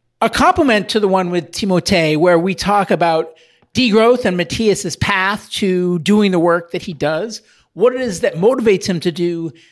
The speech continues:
that work, how his views have evolved as he's done more of that work. And we have a great discussion about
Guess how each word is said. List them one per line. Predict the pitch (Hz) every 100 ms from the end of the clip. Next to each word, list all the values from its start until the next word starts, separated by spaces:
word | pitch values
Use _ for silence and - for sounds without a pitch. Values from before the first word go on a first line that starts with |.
| _ 156
that | 180 -
work, | 151 175 196
how | - 220 247
his | 196 185
views | 233 226 214
have | 208 170
evolved | 156 247 262 190 226 233 - _ _ _
as | 180 196 190
he's | - 196 -
done | 202 185
more | 180 233 247 220 - _ -
of | - 165
that | 175 -
work. | 175 233 240
And | 262
we | 320
have | 277 302
a |
great | - 208 320 -
discussion | 381 - 185 - 202 190 185
about | - 170 190 190 202 196